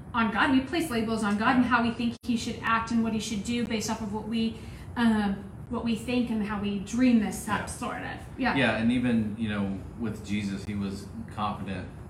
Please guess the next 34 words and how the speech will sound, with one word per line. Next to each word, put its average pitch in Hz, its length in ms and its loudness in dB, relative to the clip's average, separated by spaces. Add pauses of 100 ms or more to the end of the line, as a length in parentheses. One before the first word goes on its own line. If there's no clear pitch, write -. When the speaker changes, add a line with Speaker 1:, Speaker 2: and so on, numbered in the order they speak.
(120)
Speaker 2:
in - 420 0
Speaker 1:
Mm-hmm. 285 580 2
Speaker 2:
his 113 140 0
relationship 110 580 -2
with 98 180 -8
God, 82 300 -4
and 92 100 -6
that's 107 140 -6
kind 113 200 -2
of - 200 -4
where, 98 460 -2 (340)
where 110 140 -4
all 107 240 2
of 92 60 -8
this 98 180 -4
stems 98 280 -4
from, 95 240 -6
is - 80 -10
he 110 280 0
knew 113 520 0 (400)
Speaker 1:
Who 117 60 -2
he 107 60 0
Speaker 2:
what 104 180 0
Speaker 1:
was. 98 120 -4
Speaker 2:
God 101 340 0
had 95 160 -6
called 101 160 -4
him 92 140 -6
to 90 60 -6
do 98 160 -4
and 92 120 -6
who 113 220 0
he 101 200 -2
was. 92 560 -6